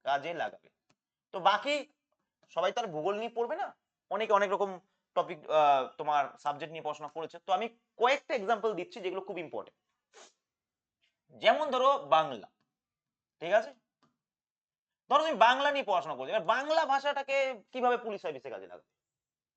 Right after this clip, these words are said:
তখন তোমাকে কি বলতে হবে? খুব ভালো করে শুনে রাখো, একদম এইভাবে বলবে, ফুল মার্কস, এক নাম্বারও কাটবে না। তোমাকে বলতে হবে যে, স্যার, বাংলা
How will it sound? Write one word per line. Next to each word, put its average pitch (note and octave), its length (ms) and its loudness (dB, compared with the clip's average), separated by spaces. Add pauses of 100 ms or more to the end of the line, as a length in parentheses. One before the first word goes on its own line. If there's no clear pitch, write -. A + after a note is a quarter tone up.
(520)
তখন F#3+ 280 4
তোমাকে A#3 220 0
কি G#3 140 -6
বলতে B2+ 220 -4
হবে? B2 140 -2 (120)
খুব G#3 160 -10
ভালো E3+ 140 0
করে D#3 140 -8
শুনে G2+ 140 -14
রাখো, F2 140 -18 (840)
একদম G3 300 -2
এইভাবে A#3+ 220 6 (100)
বলবে, A#3 180 4 (100)
ফুল C#4+ 220 2
মার্কস, D#3+ 200 4 (140)
এক A3 60 -6 (120)
নাম্বারও A#3 320 0
কাটবে A2 240 -4
না। - 60 -20 (1600)
তোমাকে C4 240 4
বলতে D4 180 4
হবে E3+ 120 2 (100)
যে, D4 160 -4
স্যার, D4+ 120 4 (260)
বাংলা F#3+ 380 4